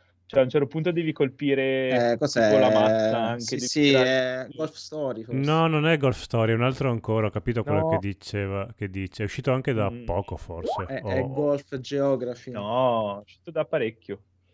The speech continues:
Speaker 3: Beh,
Speaker 1: Ci avevo giocato una vita fa.
Speaker 3: per voi che
Speaker 2: <laughs> Sì, sì, Golf
Speaker 3: vivete
Speaker 2: È uscito,
Speaker 3: <laughs>
Speaker 2: eh,
Speaker 3: io sono
Speaker 2: sì, sì,
Speaker 3: eterno.
Speaker 2: quella,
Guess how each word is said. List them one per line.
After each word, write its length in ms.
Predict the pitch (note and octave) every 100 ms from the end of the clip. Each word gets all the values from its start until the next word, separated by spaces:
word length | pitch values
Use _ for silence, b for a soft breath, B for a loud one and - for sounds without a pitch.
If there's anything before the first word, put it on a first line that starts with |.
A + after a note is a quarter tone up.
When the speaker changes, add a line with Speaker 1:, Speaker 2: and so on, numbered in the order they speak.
| b b b b b b _
Speaker 3:
Beh, 120 | - G2
Speaker 1:
Ci 60 |
avevo 200 | B2+ C#3+
giocato 340 | C3+ C3+ C#3+ D3+
una 140 | C3+
vita 260 | C3 D#3 D#3+
fa. 80 |
Speaker 3:
per 220 | - G2 F#2+
voi 240 | G#2 A2+
che 100 | A#2
Speaker 2:
<laughs> 80 | G#2
Sì, 80 | G#2
sì, 60 |
Golf 260 | G2+ G#2+ -
Speaker 3:
vivete 840 | G#2 G2 F#2+ F#2+ F#2+ F#2 F2+ F#2 - _ C#3
Speaker 2:
È 80 | C3+
uscito, 540 | C#3+ - E3 E3 D3+ B2+
Speaker 3:
<laughs> 40 |
Speaker 2:
eh, 240 | C#3+ C#3+ C3
Speaker 3:
io 120 | G#2
sono 180 | - G2
Speaker 2:
sì, 140 | G#2
sì, 60 | -
Speaker 3:
eterno. 180 | G3+ -
Speaker 2:
quella, 420 | F3+ F#3 F3+ F3+